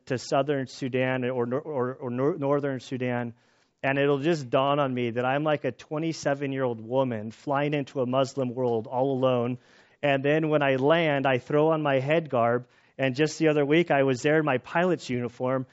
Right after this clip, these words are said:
Next thing I know, I'm helping these Muslim men slaughter a goat, and I'm s-, covered in blood going, 'This is just really cool.'" And so I'm like, "Can I take your picture? 'Cause I need to bring you, like,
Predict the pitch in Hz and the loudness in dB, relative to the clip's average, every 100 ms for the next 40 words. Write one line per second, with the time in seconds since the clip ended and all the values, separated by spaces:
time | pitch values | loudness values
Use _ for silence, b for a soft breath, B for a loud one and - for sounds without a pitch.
0 | b b 143 160 - 175 151 135 143 156 | b b -2 -2 -2 -2 0 0 2 2
1 | 139 135 143 147 135 110 127 143 - 143 | 2 0 0 -2 -2 -2 0 0 0 -2
2 | 131 143 147 123 - - 143 147 135 117 | 0 0 0 -2 -8 -2 0 2 2 0
3 | 104 135 139 135 127 123 - - - 170 | 2 4 4 0 -4 -4 -6 -12 0 2
4 | 165 165 151 127 127 143 139 139 135 127 | 2 2 0 0 2 4 4 4 4 2
5 | 123 b b - 185 240 190 135 160 123 | 0 b b 2 4 4 0 -2 -2 -2
6 | 139 160 143 175 127 - 196 175 127 110 | 0 2 4 4 2 0 4 4 4 0
7 | B B B B 151 151 139 - 170 160 | B B B B 2 2 2 4 8 8
8 | 170 202 214 202 185 B B - 226 226 | 8 8 8 6 4 B B 2 6 8
9 | 311 - 220 220 220 190 170 - 185 190 | 6 4 6 6 6 4 4 4 0 0
10 | - 139 120 165 170 196 220 208 175 160 | -2 -4 -2 2 4 4 4 2 2 2
11 | 165 160 160 156 139 127 | 2 2 0 2 2 0